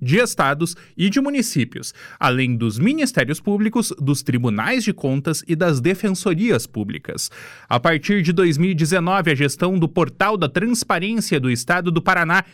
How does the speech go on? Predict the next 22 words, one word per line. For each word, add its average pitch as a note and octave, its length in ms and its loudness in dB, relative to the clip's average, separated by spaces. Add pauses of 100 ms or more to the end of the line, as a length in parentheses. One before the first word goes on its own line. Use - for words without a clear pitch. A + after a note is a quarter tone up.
(140)
e B2 100 2
as C3+ 100 0
ações D#3+ 420 0
ligadas C#3 680 2
à C3+ 60 4
área G#3 380 2 (240)
passaram G#3+ 540 0
para G#3 220 2
a F#3+ 40 2
Controladoria G#3+ 960 2
Geral G3 380 4
do G3+ 100 -2
Estado, D3 460 2
por A#2 180 0
meio C3 240 2
da F3 140 2
Coordenadoria F#3+ 800 2
de A#2 100 -2
Transparência G#3 800 -2 (240)
e C3 80 -2
Controle D#3+ 480 0
Social. C#3+ 520 -2